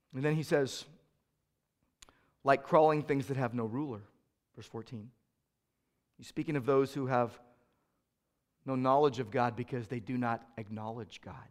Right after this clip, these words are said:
They know from creation that God exists,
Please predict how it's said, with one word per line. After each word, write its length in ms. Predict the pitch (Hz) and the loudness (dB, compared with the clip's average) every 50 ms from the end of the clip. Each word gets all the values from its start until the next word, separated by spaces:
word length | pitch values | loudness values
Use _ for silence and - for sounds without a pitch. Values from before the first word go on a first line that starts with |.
| _ _ _ _ _ _ _ _ _ _ _ _ _ _ _ _ _ _ _ _ _ _ _ _ - | _ _ _ _ _ _ _ _ _ _ _ _ _ _ _ _ _ _ _ _ _ _ _ _ -6
They 240 | - 180 180 233 247 | 4 10 12 12 12
know 260 | 247 240 262 277 330 | 12 12 12 12 12
from 260 | 403 - - 427 381 - | 12 10 8 6 6 6
creation 640 | - 302 302 262 247 247 277 302 - - 349 311 | 2 2 6 12 12 12 12 12 12 6 6 6
that 120 | 269 220 | 6 8
God 240 | 180 226 214 226 220 | 10 12 12 12 12
exists, 560 | 226 208 170 165 147 196 240 262 285 - - | 10 6 2 0 4 8 8 8 8 6 -2